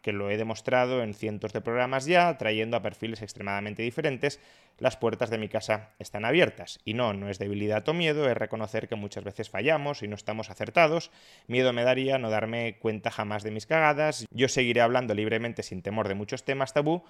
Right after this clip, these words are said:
que la gente no se atreve, siempre intentando ver todos los puntos de vista e intentando comprender a todas las partes. Bueno, la carta continúa,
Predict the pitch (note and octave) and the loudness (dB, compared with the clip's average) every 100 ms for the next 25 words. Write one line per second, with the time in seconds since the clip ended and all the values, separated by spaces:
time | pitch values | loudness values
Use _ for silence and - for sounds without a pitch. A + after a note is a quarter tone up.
0 | _ _ A2 G#2+ A2 G#2 A2 G#2+ A#2+ E3 | _ _ 2 2 0 -4 -4 0 2 4
1 | G2+ E2+ - A2 A2 A#2 A2 G#2+ G#2 A2 | 2 0 -6 -6 -4 -6 -4 -4 -2 -2
2 | A#2+ B2 - G#2+ G#2+ - G#2+ G2+ A2+ C#3+ | 0 -2 0 -2 -2 -6 -10 -6 -4 -2
3 | D#3 - C#3+ - A#2 A#2 B2+ G#2+ G#2 G#2 | -2 -2 -6 -6 -8 -6 -6 -4 -4 -4
4 | G#2+ G#2 F#2+ G2 G2 G2 F#2+ F#2+ F2+ F2 | -6 -8 -8 -6 -4 -4 -4 -6 -6 -8
5 | - - - - G#2 F2+ _ G2+ G#2+ C#3+ | -10 -12 -16 -16 -16 -16 _ -6 0 0
6 | - C3+ D3 F3+ G3 G3+ | 2 0 0 0 2 2